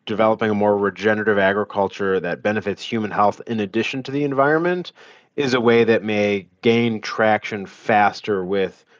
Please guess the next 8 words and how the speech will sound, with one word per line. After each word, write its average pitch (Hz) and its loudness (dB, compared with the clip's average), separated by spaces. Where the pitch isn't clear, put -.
consumers 107 -4
and 101 -8
in 98 -6
the 98 -6
marketplace 98 -2
than 101 0
a 107 -8
purely 107 -2